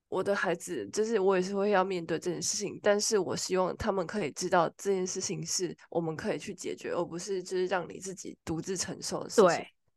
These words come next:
Speaker 2: 对。
Speaker 1: 嗯。
Speaker 2: 就是我们现在当然是要避免，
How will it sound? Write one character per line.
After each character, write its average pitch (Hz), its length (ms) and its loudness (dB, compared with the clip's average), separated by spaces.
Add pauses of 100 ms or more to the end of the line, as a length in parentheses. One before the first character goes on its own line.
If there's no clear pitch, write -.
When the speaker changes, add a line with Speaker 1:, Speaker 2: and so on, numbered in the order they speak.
(300)
Speaker 2:
对。 220 180 8
Speaker 1:
嗯。 - 100 -8 (1040)
Speaker 2:
就 302 140 6
是 302 180 6 (180)
我 214 120 8
们 208 160 2
现 262 100 4
在 277 100 10
当 254 180 8
然 208 180 6
是 - 80 -4
要 220 160 8 (160)
避 233 160 0
免， 143 260 -10